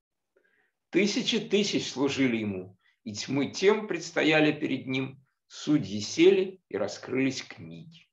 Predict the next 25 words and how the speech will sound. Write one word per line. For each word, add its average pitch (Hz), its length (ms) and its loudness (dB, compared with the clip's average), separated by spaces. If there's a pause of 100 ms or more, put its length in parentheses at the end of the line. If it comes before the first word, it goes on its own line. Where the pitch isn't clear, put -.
(1200)
Видел 202 420 0
я 208 200 6
в 202 60 2
ночных 180 500 0
видениях, 120 680 -2 (480)
вот 160 300 2
с - 80 2
облаками 202 500 4
небесными 180 600 -2
шел 165 340 -2
как 147 220 -2
бы 120 100 -2
Сын 220 340 -4
Человеческий, - 960 -8 (460)
дошел 113 420 0
до 107 120 -2
ветхого 101 440 -2
днями 202 760 -6 (160)
и - 80 -8
подведен 104 640 -4
был 120 120 -4
к - 120 -16
нему. 107 260 -10 (2500)
Ему 214 600 4
дана 156 360 2